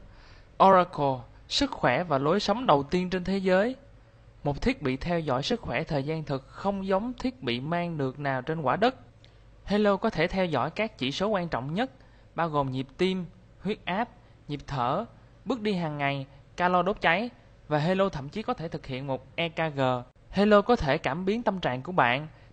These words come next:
nếu bạn phấn khích hoặc thậm chí mệt mỏi. Được kết nối với ứng dụng smartphone mới nhất,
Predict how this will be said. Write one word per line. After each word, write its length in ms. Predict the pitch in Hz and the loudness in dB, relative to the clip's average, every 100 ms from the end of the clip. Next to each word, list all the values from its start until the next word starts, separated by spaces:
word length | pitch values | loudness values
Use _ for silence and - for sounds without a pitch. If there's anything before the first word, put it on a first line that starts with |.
| - | -2
nếu 120 | 202 | 2
bạn 180 | 127 135 | 2 0
phấn 220 | 185 233 | -2 0
khích 180 | 330 - - - | 0 -2 -6 -20
hoặc 160 | - 117 135 | -10 -8 -8
thậm 100 | - | -10
chí 140 | 180 208 | -6 -2
mệt 140 | 160 | -2
mỏi. 340 | 135 120 131 214 - - - - - - | 0 -2 -2 -6 -14 -20 -20 -20 -10 -6
Được 100 | 151 | 0
kết 200 | 240 233 | 0 2
nối 160 | 240 | 2
với 100 | 269 | 2
ứng 200 | - 269 | 0 -2
dụng 120 | 156 | -4
smartphone 440 | 147 220 240 - 196 | 0 2 2 0 -4
mới 220 | 190 226 | -2 -2
nhất, 160 | 285 | -2